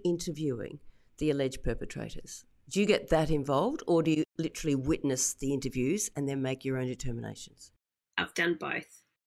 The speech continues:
Speaker 2: Yeah. So for the early part of my career, it's, it, you know, it was always about interviewing and about doing lots of assessments. And, uh, you know, what I loved about the assessment related work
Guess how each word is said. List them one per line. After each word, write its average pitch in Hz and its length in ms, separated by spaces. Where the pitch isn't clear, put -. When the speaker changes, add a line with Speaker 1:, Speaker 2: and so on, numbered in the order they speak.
Speaker 2:
Yeah. 180 480
So 208 240
for 254 140
the 240 280
early 220 180
part 208 220
of 190 100
my 170 140
career, 160 400
it's, 156 320
it, 170 180
you 165 80
know, 160 100
it - 20
was 160 200
always 156 420
about 151 540
interviewing 151 840
and 151 120
about 151 260
doing 156 220
lots 151 240
of 151 100
assessments. 147 760
And, 156 300
uh, 151 60
you 180 120
know, 180 60
what 185 100
I 175 60
loved 170 360
about 160 320
the 165 120
assessment 156 640
related 160 580
work 156 400